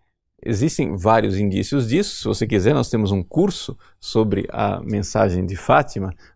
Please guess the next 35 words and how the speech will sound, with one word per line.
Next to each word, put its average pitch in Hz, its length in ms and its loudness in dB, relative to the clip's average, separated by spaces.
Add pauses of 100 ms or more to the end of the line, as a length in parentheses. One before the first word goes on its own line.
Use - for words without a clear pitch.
no 110 80 -4
nosso 104 320 -2
site. 196 520 0
Acesse 110 420 -2
lá, 123 140 4
eu 147 80 2
coloco 107 360 2
lá 113 220 0 (260)
mais 98 360 -2
dados, 101 420 2
mais 92 180 -2
informações, 98 800 -2
mais 98 200 -2
detalhes, 98 540 -2
et 90 60 -4
cetera, 139 300 -4
et 214 60 -6
cetera. 185 380 0 (400)
Mas, - 320 -2 (1000)
mas 190 180 4
é 185 60 6
óbvio 208 260 4
que 165 140 2
tem 156 120 0
que - 60 -6
ter 160 100 4
alguma 135 280 6
coisa 123 300 4
de 113 60 -2
muito 113 260 2
incômodo. 101 560 0
Como 190 140 2
é 214 60 4
que 208 120 -2
eles 135 380 0